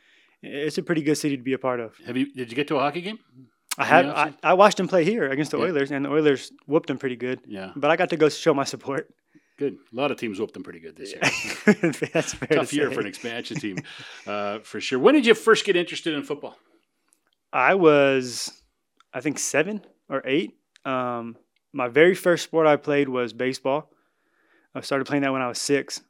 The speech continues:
Speaker 1: um, and then signed up to play football when I was eight and kinda just took off from there. Loved baseball. Thought I was gonna be, like, the next Ken Griffey Junior,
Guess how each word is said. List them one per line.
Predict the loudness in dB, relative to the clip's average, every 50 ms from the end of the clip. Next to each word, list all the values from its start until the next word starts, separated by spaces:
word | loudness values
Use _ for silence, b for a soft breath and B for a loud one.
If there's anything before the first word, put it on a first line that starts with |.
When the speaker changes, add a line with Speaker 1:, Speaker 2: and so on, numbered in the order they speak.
| _ _
Speaker 1:
um, | -12 -10 -8 -8 -8 -10 -10 -12 -14 -18 _ _ _ _ _ _
and | -6 -4 -4
then | -4 -4
signed | -4 -2 -2 0 0
up | -2 -4
to | -4 -6
play | -6 -6 -6
football | -6 -6 -6 -4 0 0 0 0
when | -2
I | -4 -6
was | -8 -8 -4
eight | -2 -2 -2 -2 -4 -8 b b b b b b b b b b b _
and | -10 -10 -8 -8 -6
kinda | -4 -2 -2 -2 -2
just | -4 -6 -6 -6
took | -6 -6 -4 -2
off | -2 -2 -4 -4
from | -10 -14 -12
there. | -10 -10 -10 -10 -8
Loved | -2 2 4 6 6 6 4 0
baseball. | 0 0 0 0 0 0 0 2
Thought | 2 4 4 4
I | 4
was | 4 2
gonna | -4 -6 -4
be, | -4
like, | -6 -6 -6
the | -6
next | -6 -6 -6 -6 -8 -12 _ _
Ken | -6 -4 -4 -2
Griffey | -2 -2 -4 -4 -6 -10
Junior, | -8 -6 -6 -4 -4 -4 -6 -6 -8 -10